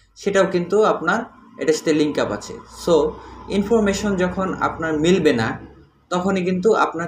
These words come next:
সাইটটি ব্লক হয়ে যাবে। ধরেন আপনি একটি আপনার বন্ধুর কাছ থেকে একটি, উম, সিম উপহার পেয়েছেন, তো ওই সিমটি কিন্তু তার নামে রেজিস্ট্রেশন করা, সে আপনাকে সিমটি দিয়েছে, অথবা আপনার হাজব্যান্ড অথবা আপনার ওয়াইফ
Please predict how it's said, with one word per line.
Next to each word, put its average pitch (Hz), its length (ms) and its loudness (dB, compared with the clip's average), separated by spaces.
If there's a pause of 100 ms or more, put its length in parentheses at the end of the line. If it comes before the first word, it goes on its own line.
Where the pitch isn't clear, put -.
সাইটটি - 340 -6
ব্লক 123 300 -2
হয়ে 107 180 -2
যাবে। 95 240 -8 (340)
ধরেন 156 440 2 (460)
আপনি 175 600 -4
একটি 170 520 -2
আপনার 143 280 -2
বন্ধুর 147 320 2
কাছ 143 240 -2
থেকে 170 240 -4
একটি, 180 420 -4 (520)
উম, 131 380 -2
সিম - 380 0
উপহার 180 420 0
পেয়েছেন, - 420 -2 (420)
তো 143 80 -2
ওই 156 80 6
সিমটি 170 380 -2
কিন্তু 185 220 0
তার 160 200 2
নামে 143 240 2
রেজিস্ট্রেশন 131 500 -2
করা, - 300 -10 (320)
সে 180 180 -4
আপনাকে 160 280 -2
সিমটি 135 280 -4
দিয়েছে, 113 260 -2
অথবা 156 440 -4 (300)
আপনার 151 520 0
হাজব্যান্ড 139 540 2
অথবা 131 240 -2
আপনার 127 260 -4
ওয়াইফ 135 220 2